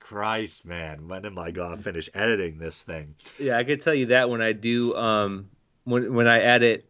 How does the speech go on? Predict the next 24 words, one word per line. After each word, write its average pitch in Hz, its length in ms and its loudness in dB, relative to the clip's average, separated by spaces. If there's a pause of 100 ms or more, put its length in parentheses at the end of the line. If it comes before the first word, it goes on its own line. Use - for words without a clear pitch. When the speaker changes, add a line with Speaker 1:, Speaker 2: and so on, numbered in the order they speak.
Speaker 2:
and 117 160 0
it 113 220 -4
shows 113 260 4
me 110 300 -2 (420)
how 127 240 6
long 113 400 4
the 104 100 0
clip 107 360 -2
is, 110 200 2
right? 107 380 4
I 117 60 -4
say, 110 160 0
okay, 104 320 2
say 107 160 0
the 98 80 2
clip 110 260 2
is, 98 260 4
you 101 100 2
know, 90 200 0 (260)
fifteen 117 480 4
minutes. 110 460 4 (520)
And 104 120 6
I'll 104 100 10
go 110 420 10